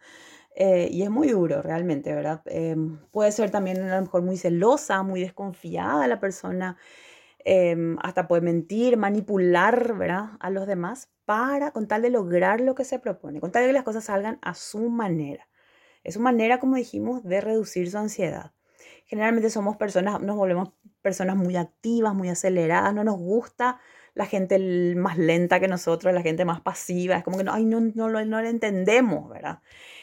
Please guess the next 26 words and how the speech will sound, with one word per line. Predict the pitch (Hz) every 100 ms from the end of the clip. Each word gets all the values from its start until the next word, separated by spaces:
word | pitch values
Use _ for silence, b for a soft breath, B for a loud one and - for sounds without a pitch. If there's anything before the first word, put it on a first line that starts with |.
| B
Em, | - 190 185 180 170 165 170 _ _ _ _ _
podemos | - 277 254 226
llegar | 185 180
a | 185
ser | 190 180
muy | 180 185 220
exitosas | 220 214 180 170 175 185
en |
lo | 196
que | 196
hacemos, | 190 202 208
claro, | 311 330 233
porque | 196
somos | 190 208
muy | 220 208
perfeccionistas, | 254 247 254 254 214 196 233 - 277 269
atendemos | - 196 190 214
a | 208
todos | 190
los | 202
detalles, | 220 180 170 190 233 254 269 B B
somos | - 185
muy | 175 170
dedicadas, | 180 185 156 - - 175 185 202 220 480 466 175
¿verdad? | 165 151 165 254 - b b b -
Eh, | 175 165